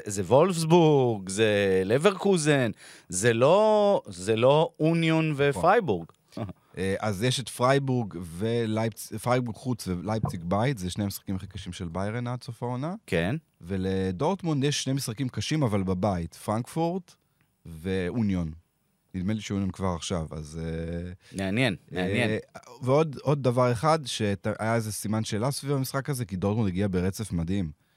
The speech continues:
Speaker 1: נכון.
Speaker 2: וביירן ברצף שלילי. מה, מה זה יותר מעיד על זה שדורטמונד באמת טובה מאוד השנה,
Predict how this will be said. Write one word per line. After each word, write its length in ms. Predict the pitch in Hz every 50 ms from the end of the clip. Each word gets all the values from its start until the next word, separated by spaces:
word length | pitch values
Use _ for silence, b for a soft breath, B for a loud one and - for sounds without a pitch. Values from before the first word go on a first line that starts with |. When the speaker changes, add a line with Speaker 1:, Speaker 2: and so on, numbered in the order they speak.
| - -
Speaker 1:
נכון. 200 | - - - -
Speaker 2:
וביירן 580 | 90 80 80 92 95 92 92 92 95 90 87 82
ברצף 720 | 85 85 85 85 85 82 82 85 85 85 90 87 - 92
שלילי. 440 | - - 92 90 95 113 143 151 - - _ _ _ _ _ _ -
מה, 280 | 92 98 107 113 123 123 123 104
מה 180 | 107 110 120 127
זה 140 | 123 139 135
יותר 560 | 117 104 - _ - 131 117 101 90 87 69 -
מעיד 480 | 92 92 92 95 95 95 92 85 82
על 120 | - 85 85
זה 180 | 78 92 95
שדורטמונד 1120 | - - 98 92 87 82 - - 82 80 78 98 101 101 - - 98 98 95 87 87 80 - - _ _ _ _
באמת 280 | - 87 87 90 95 - -
טובה 460 | - 82 78 76 90 95 101 113 127 117
מאוד 340 | 101 90 87 92 101 110
השנה, 520 | 123 127 - 127 120 127 135 135 147 151